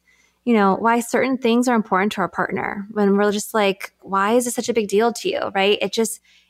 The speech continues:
it deepens those conversations. It brings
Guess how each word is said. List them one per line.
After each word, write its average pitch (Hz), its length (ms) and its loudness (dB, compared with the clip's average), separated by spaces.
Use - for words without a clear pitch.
it 196 320 0
deepens 233 460 2
those 208 160 2
conversations. 185 1000 -4
It - 280 -4
brings 202 720 2